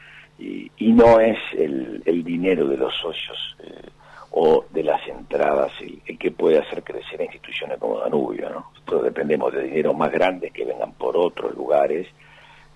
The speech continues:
Este, yo siempre digo, y se lo digo a mis compañeros de directiva, presi-,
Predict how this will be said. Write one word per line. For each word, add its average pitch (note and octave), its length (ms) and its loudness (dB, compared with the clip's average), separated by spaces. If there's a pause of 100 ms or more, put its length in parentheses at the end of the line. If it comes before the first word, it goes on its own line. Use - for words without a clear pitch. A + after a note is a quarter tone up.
Este, - 800 -10
yo F2+ 100 2
siempre D#2 400 -2
digo, A1+ 400 -4 (240)
y F2 120 -8
se F2 120 -10
lo E2 120 0
digo E2+ 180 -4
a - 20 -6
mis D#2 120 -12
compañeros D2+ 420 -6
de B1+ 60 -10
directiva, B1+ 520 -8
presi-, - 400 -12